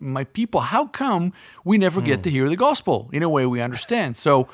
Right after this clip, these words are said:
Speaker 1: I would say that out of this burden, eventually the Lord has,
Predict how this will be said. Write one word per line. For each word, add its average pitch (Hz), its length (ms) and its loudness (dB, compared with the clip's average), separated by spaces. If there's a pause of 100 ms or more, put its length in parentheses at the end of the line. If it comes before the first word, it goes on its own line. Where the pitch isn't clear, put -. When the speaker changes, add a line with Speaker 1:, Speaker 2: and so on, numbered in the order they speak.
(540)
Speaker 1:
I 147 120 -2
would 147 180 0
say 180 240 2
that 156 300 -2
out 214 180 0
of 113 320 -4
this 269 260 0
burden, 143 640 2
eventually 131 800 -2
the 117 140 -6
Lord 151 320 0
has, 123 480 -2